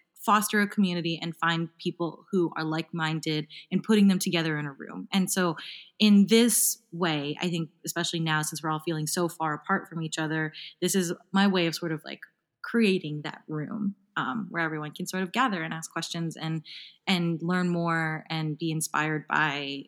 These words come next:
you know, people who are doing it, quote, "doing it" in their field, you know? Um, and so currently on the website, we have interviews with people from hairstylists to editors.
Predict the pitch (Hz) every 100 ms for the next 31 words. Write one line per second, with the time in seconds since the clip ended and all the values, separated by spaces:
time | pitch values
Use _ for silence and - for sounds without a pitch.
0 | _ - 165 160 180 170 160 156 151 151
1 | 156 147 147 139 - - - _ _ -
2 | - - - 151 - - - - 160 160
3 | 151 - 76 190 - 196 170 202 - -
4 | - - - 202 185 180 196 202 208 190
5 | - - - _ - 285 285 269 262 247
6 | - 220 220 208 190 - 190 185 180 185
7 | 170 185 170 165 165 151 _ 233 233 202
8 | 220 214 214 208 202 202 196 185 185 170
9 | 190 - 175 160 165 165 165 - - -
10 | 233 233 214 202 196 196 -